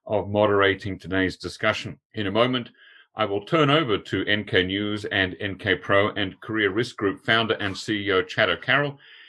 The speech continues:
He will give us up to six minutes of introductory remarks on the overall purpose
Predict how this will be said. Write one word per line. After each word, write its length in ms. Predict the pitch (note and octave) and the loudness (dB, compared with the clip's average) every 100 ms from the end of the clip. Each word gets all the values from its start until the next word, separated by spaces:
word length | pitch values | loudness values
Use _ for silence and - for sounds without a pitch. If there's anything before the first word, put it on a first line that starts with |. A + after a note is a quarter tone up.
| - - | -12 -4
He 100 | D#3+ | 0
will 180 | D3 | 0
give 260 | A2+ B2 A#2+ | 0 0 2
us 300 | A#2+ A2+ - - | 2 0 -4 0
up 220 | C3 - | 0 -2
to 240 | - A2+ | -6 -6
six 320 | - F3 - | -4 -6 -4
minutes 360 | F#3 C#3+ - - - | 0 0 -2 -8 -6
of 280 | G2+ G2 F2+ - | 0 0 0 -4
introductory 600 | A#2 A2+ G#2+ G#2+ - G2 | -4 -2 0 0 0 0
remarks 560 | F2+ F#2 G#2 A2 - | 0 2 2 0 -4
on 180 | - G2 | -8 -6
the 140 | F2+ F#2+ | -2 2
overall 400 | A#2 G#2+ G2 F2+ | 2 2 0 0
purpose 580 | - A#2 A2+ C3 B2+ | 4 4 4 -2 -6